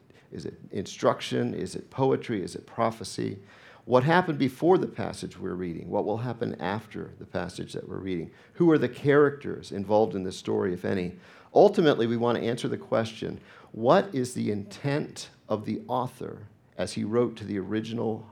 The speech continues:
audience? And from that understanding, we can gather how then can we live in, in light of that. The book of Acts is primarily a narrative. There's some, uh, commentary along the way as Luke inserts some thoughts, but for the most part, it's just a collection of stories and historical reports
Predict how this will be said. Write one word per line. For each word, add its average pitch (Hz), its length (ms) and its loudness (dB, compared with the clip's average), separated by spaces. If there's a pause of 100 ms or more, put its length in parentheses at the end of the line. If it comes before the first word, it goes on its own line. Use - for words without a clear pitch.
audience? - 600 -6
And 92 160 -10
from 98 300 -6
that 117 540 2
understanding, 90 760 -4
we 101 100 -6
can 92 240 -10
gather 101 460 -4 (300)
how 104 180 -4
then 98 180 -6
can 87 240 -8
we 92 380 -4
live 92 320 -2
in, 87 80 -10 (280)
in 87 160 -10
light 87 180 -10
of 85 100 -12
that. - 220 -14 (580)
The - 80 -2
book 175 200 8
of 143 80 2
Acts 147 380 4
is 107 80 -4
primarily 113 560 2
a 92 60 0
narrative. 123 680 -2
There's 95 220 -4
some, 104 480 -2 (340)
uh, 85 200 -4 (100)
commentary 127 800 0
along 107 360 2
the 104 60 -2
way 110 300 4
as 101 160 -2
Luke 107 240 -2
inserts 98 480 -4
some 90 160 -4
thoughts, 104 400 -2
but 104 140 -8
for 123 100 -6
the 120 80 -2
most 180 280 0
part, 113 200 0
it's 113 160 -8
just - 220 -4
a 160 40 -2
collection 127 520 0
of 107 100 -6
stories 120 560 0
and 95 140 -4
historical 139 600 2
reports 110 560 0